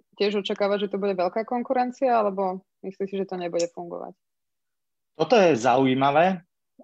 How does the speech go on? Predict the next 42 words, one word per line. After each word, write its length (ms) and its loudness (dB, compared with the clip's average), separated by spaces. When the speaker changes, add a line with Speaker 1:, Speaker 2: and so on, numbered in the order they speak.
Speaker 2:
a 460 0
úprimne 400 -2
ja 80 2
som 160 -8
sa 160 -8
to 160 -12
tiež 240 -4
dozvedel 480 -2
asi 160 -6
dva 160 -2
dní 160 -2
dozadu 560 -2
Speaker 1:
Mhm. 260 -8
Speaker 2:
a 140 -8
neúplne 400 -4
som 160 -8
akože 320 -4
našiel 240 -2
k 80 -10
tomu 160 -4
detaily, 480 -2
ale 160 0
hovorilo 400 -2
sa 80 -8
o 80 -6
tom 160 -6
od 80 -8
začiatku 400 -10
Clubhouse, 400 -4
že 160 -12
to 160 -4
bola 160 2
úplne 320 -2
z 160 -16
prvých 320 -2
teórií, 400 0
že 160 -8
čo 160 -4
bude 80 -2
s 80 -12
Clubhouseom, 560 -4
takže 240 -8